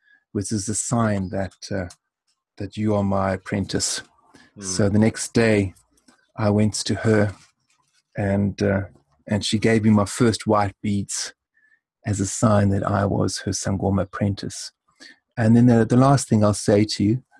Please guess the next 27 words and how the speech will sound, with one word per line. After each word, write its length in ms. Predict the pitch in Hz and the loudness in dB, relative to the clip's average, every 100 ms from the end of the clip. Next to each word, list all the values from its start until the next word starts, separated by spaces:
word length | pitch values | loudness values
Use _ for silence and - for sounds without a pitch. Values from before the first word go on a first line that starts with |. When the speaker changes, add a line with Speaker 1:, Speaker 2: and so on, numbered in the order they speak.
| _ - | _ -8
Speaker 1:
um, 480 | 113 107 107 107 - - | -2 2 4 4 2 2
is 420 | 120 113 - - - | 4 4 0 -8 -6
three 240 | - 180 | 2 4
weeks 300 | 147 143 - | 6 4 0
passed 500 | - 123 113 113 - - | -2 2 2 0 -4 -20
with 140 | 104 | -10
me 280 | 113 110 107 104 | -6 -6 -8 -12
apprenticing 680 | - 117 107 104 - 104 | -8 -8 -8 -12 -10 -10
with 140 | 101 101 | -10 -10
her. 180 | 101 107 - _ _ _ _ _ _ - - | -10 -10 -12 _ _ _ _ _ _ -20 -12
And 160 | 107 | -6
then 180 | 110 113 | -4 -4
she 180 | - 120 | -4 -8
had 180 | 104 107 | -6 -4
another 340 | 104 107 101 | -2 -2 -4
dream. 440 | 98 110 104 92 - _ _ _ _ _ | -8 -6 -6 -6 -12 _ _ _ _ _
And 160 | 107 101 | -10 -10
she 120 | - | -8
had 180 | 104 113 | -8 -6
a 60 | 104 | -8
dream 420 | 104 123 127 110 | -2 0 2 2
where 160 | 107 | 0
she 160 | 98 110 | -4 -8
said 240 | - 107 - | -10 -10 -4
her 180 | 113 - | -4 -2
ancestors 640 | 110 110 - 107 - 101 | -2 -2 -4 -8 -8 -10
came 300 | - 110 104 | -8 -4 -4